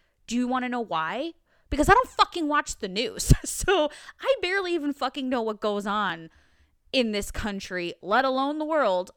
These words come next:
because I have a thing called anxiety and I don't wanna be fucking ramped up every day by watching the world burn,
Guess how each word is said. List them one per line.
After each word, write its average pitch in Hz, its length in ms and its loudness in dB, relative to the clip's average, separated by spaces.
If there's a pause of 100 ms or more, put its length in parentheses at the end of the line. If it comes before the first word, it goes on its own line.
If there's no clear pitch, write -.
(560)
because 240 480 -2
I 240 180 2
have 285 100 4
a 277 80 0
thing 247 300 -8
called 220 380 2
anxiety 202 680 2 (340)
and 208 120 0
I 208 120 4
don't 233 240 0
wanna 196 380 -2
be 185 220 -8
fucking 180 460 -6
ramped 175 280 -6
up 196 180 2
every 160 260 -4
day 165 200 -2
by 165 140 0
watching 165 520 -4 (100)
the 175 80 -2
world 156 420 -6
burn, 131 280 -10